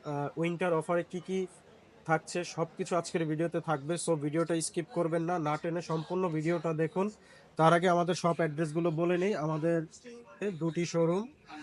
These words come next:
একটি হচ্ছে বেসমেন্ট ওয়ান এবং আরেকটি হচ্ছে বেসমেন্ট টুতে, এবং যমুনা ফিউচার পার্কে আমাদের আরও একটি শোরুম আছে, সেটি হচ্ছে লেভেল ফোরের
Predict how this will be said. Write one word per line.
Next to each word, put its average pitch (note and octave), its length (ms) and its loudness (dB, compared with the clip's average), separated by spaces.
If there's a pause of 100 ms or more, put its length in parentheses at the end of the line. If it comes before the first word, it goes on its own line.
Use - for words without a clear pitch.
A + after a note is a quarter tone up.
(120)
একটি D3+ 260 -4
হচ্ছে D#3+ 280 -2
বেসমেন্ট D#3 520 0
ওয়ান F3 320 0
এবং D#3+ 220 2
আরেকটি D3+ 280 -2
হচ্ছে D#3+ 180 -4
বেসমেন্ট D#3 520 0
টুতে, D#3 320 -2 (400)
এবং D#3 360 2
যমুনা F3+ 360 0
ফিউচার E3+ 400 0
পার্কে E3 280 -2
আমাদের D#3 280 2
আরও D#3 220 2
একটি - 200 -2
শোরুম E3 360 2
আছে, G#3+ 300 -2
সেটি D#3+ 300 -2
হচ্ছে E3 220 0
লেভেল D#3+ 380 2
ফোরের E3 360 0